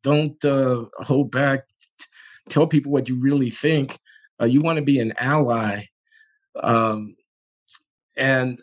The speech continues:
uh, that means be, be, have the courage to criticize, have the courage of your convictions and such like that. But, uh, and I also wanna say, let's make it a decent society for everybody. And then a lot of these racial disparity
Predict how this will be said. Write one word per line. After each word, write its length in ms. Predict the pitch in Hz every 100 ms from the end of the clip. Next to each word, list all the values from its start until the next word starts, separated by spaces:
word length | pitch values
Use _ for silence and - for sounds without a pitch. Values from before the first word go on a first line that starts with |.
| -
uh, 320 | 131 127 117 - _ - 135 -
that 240 | 139 156
means 240 | 151 151 135
be, 260 | 156 160
be, 420 | 131 135 151 143 120
have 200 | 156 151
the 60 |
courage 300 | - 160 151
to 60 | 131
criticize, 560 | - 151 143 151 151 139
have 140 | 147
the 160 | 143 131 -
courage 280 | 151 151
of 60 | 139
your 120 | 135
convictions 640 | 127 123 143 147 127 120 113
and 160 | 110 101 -
such 320 | - 117 -
like 220 | 120 110
that. 320 | 139 139 104 - - _ _ _ _ - - - _ _ -
But, 360 | 123 120 -
uh, 360 | 147 131 127 120 - - - _ - - -
and 100 | 143
I 140 | 147
also 320 | 156 220 214 180
wanna 240 | 160 147
say, 520 | - 151 143 139 131 - _ _ _ 165
let's 240 | 190 233
make 180 | 240 220
it 120 | 185
a 60 | 143
decent 380 | 135 180 180
society 640 | - 143 - 135 165 175 151
for 160 | 135
everybody. 600 | 135 196 165 156 123 127 131
And 120 | 135
then 140 | 147
a 60 | 139
lot 200 | 139 151
of 120 | 143
these 240 | 139 127
racial 260 | 131 147 151
disparity 560 | 123 113 120 123 120